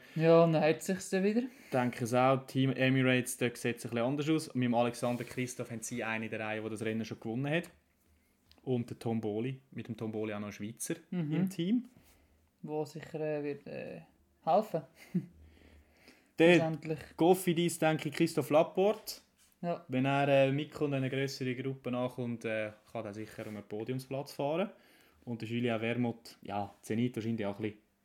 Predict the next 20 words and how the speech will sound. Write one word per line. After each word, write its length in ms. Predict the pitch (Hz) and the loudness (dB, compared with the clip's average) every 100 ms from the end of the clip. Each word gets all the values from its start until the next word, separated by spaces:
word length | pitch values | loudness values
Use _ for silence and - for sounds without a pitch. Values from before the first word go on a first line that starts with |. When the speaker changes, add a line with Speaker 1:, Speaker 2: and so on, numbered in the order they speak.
| - | 2
Speaker 2:
auch 200 | 117 123 | 2 4
ein 140 | 120 | 0
bisschen 240 | 113 - | -2 -6
überschreiten. 280 | 98 _ 95 - - - - _ _ _ | -10 _ -16 -16 -20 -20 -20 _ _ _
Dann 200 | 156 170 | 2 4
hat's 180 | 165 - | 4 4
noch 140 | 151 143 | 2 6
Haufen 440 | 175 180 156 135 - | 4 4 4 4 4
Teams 460 | 156 170 170 - | -2 0 0 -2
eingeladen. 880 | 165 202 202 185 214 214 214 240 - - - - - - 117 | 0 0 4 6 8 8 8 8 6 -12 -20 -20 -20 -10 0
Ähm, 400 | 131 139 139 - | 4 6 4 2
siehst 340 | - 156 156 - | 2 4 4 2
du 80 | |
da 160 | 160 156 | 4 4
gerade 260 | 151 151 139 | 4 2 4
Namen, 380 | 139 156 160 | 4 6 4
die 160 | 147 147 | 4 2
wir 80 | 139 | 2
vielleicht 340 | 147 143 - | 2 0 0
müssten 540 | 131 160 175 - 147 | 2 4 2 2 2